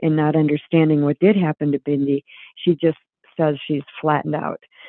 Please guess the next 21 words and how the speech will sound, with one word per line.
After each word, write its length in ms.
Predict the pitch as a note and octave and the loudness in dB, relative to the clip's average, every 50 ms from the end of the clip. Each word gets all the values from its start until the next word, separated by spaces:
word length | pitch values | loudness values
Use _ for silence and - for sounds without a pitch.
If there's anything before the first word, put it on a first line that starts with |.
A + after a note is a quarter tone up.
| - - - - - - | -20 -20 -20 -20 -4 0
And 240 | F3 F3 F3 E3+ E3 - | 4 4 4 4 2 2
so 100 | - F#3 E3+ | 2 4 4
that 180 | G3 G3 - | 4 4 2
was 120 | - E3+ - - | 0 -2 -4 0
really 420 | E3+ F3+ G3+ G3 F#3+ F#3 E3+ D#3+ - | 2 4 6 6 6 6 6 4 4
interesting 800 | - F#3+ G3 F#3+ - - F3 D#3 - _ - E3+ D#3+ D#3 D#3 - - _ _ _ - | 2 2 2 2 2 0 0 0 0 _ 2 2 2 2 -2 -4 -8 _ _ _ 0
information 640 | F#3 F#3 F3+ - F3+ E3 D#3+ D#3+ E3 - - E3+ D#3 - | 0 2 2 2 2 4 4 2 2 0 -2 -4 -4 -4
to 80 | - C#3 | -4 -2
get 200 | - E3 D#3 D3+ _ | 0 0 0 0 _
from 160 | - E3 D3+ D3+ | -2 -2 -2 -2
her. 360 | C#3 D3+ D3+ D3 D3+ D#3+ E3+ - | -2 -4 -4 -4 -6 -6 -6 -4
And 140 | D#3+ D#3+ - - | -4 -4 -4 -4
so 60 | - E3 | -4 -4
I'm 160 | D#3+ D#3 D#3+ | -2 -2 0
gonna 280 | D#3 D#3 D3+ D3+ D3 D3+ _ _ - - - - - _ _ _ - | 0 0 0 0 -2 -4 _ _ -20 -20 -20 -20 -20 _ _ _ -4
talk 220 | - G3 F#3 F3 - | -2 0 0 -2 -2
to 100 | - E3+ | -2 0
her 80 | E3 | 0
more 240 | D#3 D#3 D#3+ D#3+ D#3 | 2 2 2 2 2
to 100 | D3 D3 D3 - - | 2 0 -2 -2 0
see 160 | E3+ E3 D#3 | 2 2 2